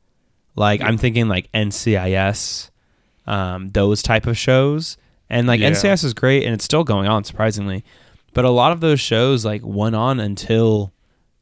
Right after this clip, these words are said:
Speaker 1: until they just got canceled because of just viewership drop. And so, and I think because of that, like, endings don't,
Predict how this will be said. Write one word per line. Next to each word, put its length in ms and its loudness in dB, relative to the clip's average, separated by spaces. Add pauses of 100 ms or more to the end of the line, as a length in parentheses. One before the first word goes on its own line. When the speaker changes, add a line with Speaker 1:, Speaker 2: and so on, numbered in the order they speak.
(560)
Speaker 1:
until 280 2
they 80 2
just 100 -6
got 180 -14
canceled 540 -6
because 240 -4
of 80 -2
just 200 -6
viewership 440 0
drop. 340 -12 (840)
And 240 0
so, 680 2 (1120)
and 100 -2
I 80 2
think 220 -4
because 300 0
of 100 0
that, 240 -4
like, 340 -6 (880)
endings 480 -2
don't, 300 -2